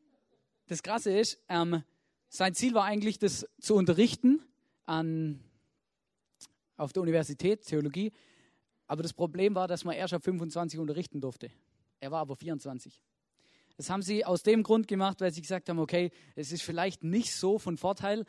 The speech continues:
wenn der, der unterrichtet, jünger ist als der, der in der Vorlesung sitzt.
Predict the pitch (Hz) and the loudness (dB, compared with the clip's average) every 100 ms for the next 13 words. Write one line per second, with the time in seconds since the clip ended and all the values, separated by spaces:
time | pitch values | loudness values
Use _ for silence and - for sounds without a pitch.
0 | - - 156 160 170 196 196 180 175 165 | -14 -6 -4 -4 -2 -2 0 0 0 0
1 | 175 - 196 156 156 202 180 175 - 160 | -2 2 2 4 4 6 4 2 -4 -8
2 | - 175 160 160 147 156 151 139 180 190 | -4 -2 0 0 -2 -4 -6 0 2 2
3 | 156 147 143 139 - | 2 -2 -6 -10 -14